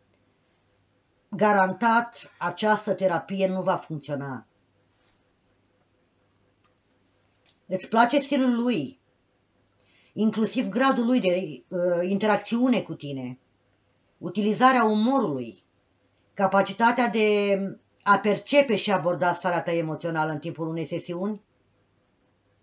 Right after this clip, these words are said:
Toate acestea sunt foarte importante, pentru că dacă, așa cum am, uh,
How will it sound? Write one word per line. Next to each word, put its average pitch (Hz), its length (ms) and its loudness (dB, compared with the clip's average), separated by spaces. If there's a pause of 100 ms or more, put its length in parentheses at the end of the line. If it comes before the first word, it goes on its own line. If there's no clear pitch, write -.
(920)
Toate 240 220 2
acestea 254 400 2
sunt 220 220 -2
foarte 220 260 0
importante, 185 600 -2
pentru 151 300 -8
că 160 120 -10
dacă, 156 760 -4 (680)
așa 226 300 -2
cum 208 160 -4
am, 196 200 -2
uh, 175 840 0